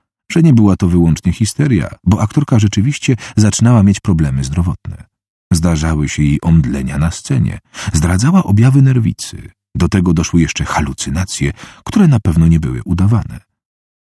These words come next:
Byłem świadkiem sceny halucynacji,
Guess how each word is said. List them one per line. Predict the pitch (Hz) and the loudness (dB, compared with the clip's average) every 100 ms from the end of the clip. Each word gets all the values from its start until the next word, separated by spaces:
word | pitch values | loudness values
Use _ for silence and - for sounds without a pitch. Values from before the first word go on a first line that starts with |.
| _ _ _ _ _ | _ _ _ _ _
Byłem | - 131 170 156 | 0 2 2 0
świadkiem | - - 120 90 - - 107 | -2 -2 0 -2 -6 -6 -6
sceny | - - 71 60 | -6 -4 -2 -4
halucynacji, | - 65 65 - 67 65 50 - - 65 | -6 -8 -8 -8 -4 -4 -6 -10 -6 -6